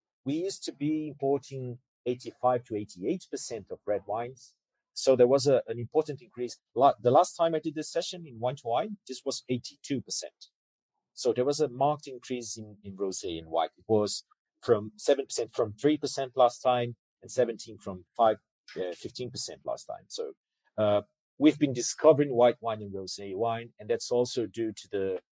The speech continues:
increased quality of those wines throughout the world. But our food demands white wine. Our weather demands white wine most of the time. And, uh, and yet people drink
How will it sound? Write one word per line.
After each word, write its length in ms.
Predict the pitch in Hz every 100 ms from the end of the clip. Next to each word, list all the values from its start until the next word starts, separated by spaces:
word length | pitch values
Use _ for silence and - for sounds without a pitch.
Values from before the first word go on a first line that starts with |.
| _
increased 440 | 107 92 147 185 -
quality 480 | - 104 92 - 82
of 80 | 87
those 160 | 82 -
wines 240 | 92 87
throughout 240 | - 82 -
the 80 | 78
world. 300 | 104 110 - _ _ _ _ -
But 220 | 90 85 _ _ _
our 240 | 107 143 147
food 540 | 147 - 151 123 -
demands 460 | 107 104 123 127 123
white 200 | 92 -
wine. 280 | 80 78 78 _ _ _ -
Our 200 | 98 98
weather 360 | 87 151 127
demands 360 | 87 87 80 80
white 180 | 76 -
wine 180 | 78 80
most 200 | 78 -
of 60 | _
the 140 | -
time. 220 | 90 85 - _ _ _ _
And, 320 | 95 92 92
uh, 480 | 92 90 90 90 87 87 _ _ _ _ _ _ _ _ _ - - - -
and 160 | 101 107
yet 260 | 143 147
people 260 | - - 107
drink 220 | 107 117